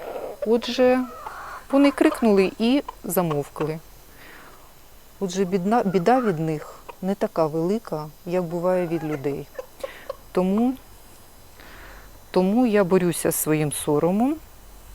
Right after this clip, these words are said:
Перед сусідами, мені дійсно їх жалко. Ну,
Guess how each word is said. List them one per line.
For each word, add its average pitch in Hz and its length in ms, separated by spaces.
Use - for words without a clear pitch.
Перед 240 220
сусідами, 208 800
мені 170 220
дійсно 156 600
їх 160 200
жалко. 147 600
Ну, 226 400